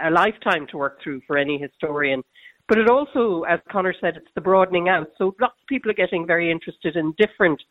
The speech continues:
aspects of the revolutionary period, be it gender or class or revolutionary sexualities or radical politics or the globalization or, you know, o-,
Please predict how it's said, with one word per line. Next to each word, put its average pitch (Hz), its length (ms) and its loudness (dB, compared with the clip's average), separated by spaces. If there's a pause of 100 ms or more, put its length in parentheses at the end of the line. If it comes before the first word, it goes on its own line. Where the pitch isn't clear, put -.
(320)
aspects 190 580 0
of 151 140 -2
the - 80 -4
revolutionary 143 560 0
period, 139 440 -4
be 143 180 -2
it 135 60 -2 (560)
gender 180 520 4
or 139 280 -4
class 160 400 4 (200)
or 139 260 -6 (260)
revolutionary 175 680 -2
sexualities 170 1000 -2 (140)
or 143 520 -2 (280)
radical 170 420 0
politics 180 760 0
or 143 160 -4
the 143 100 -12
globalization 156 1080 -2 (360)
or, 151 400 4
you 180 180 2
know, 156 380 0
o-, 214 160 -4